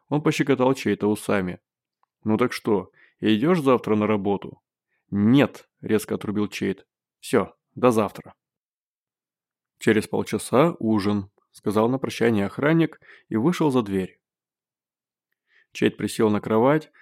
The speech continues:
свистнул, пытаясь привлечь внимание очумелого от работы соседа, и, не получив никакого ответа, задумался. Мысленно он прокрутил с самого начала весь разговор с охранником,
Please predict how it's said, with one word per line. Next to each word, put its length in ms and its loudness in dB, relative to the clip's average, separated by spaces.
свистнул, 600 0
пытаясь 400 0
привлечь 340 0
внимание 480 2
очумелого 600 2
от 120 -4
работы 300 0
соседа, 640 -2
и, 120 -2
не 100 4
получив 400 0
никакого 400 2
ответа, 600 0
задумался. 840 0
Мысленно 520 4
он 220 2
прокрутил 540 0
с 60 -10
самого 320 2
начала 360 0
весь 240 0
разговор 400 0
с 80 -6
охранником, 680 -2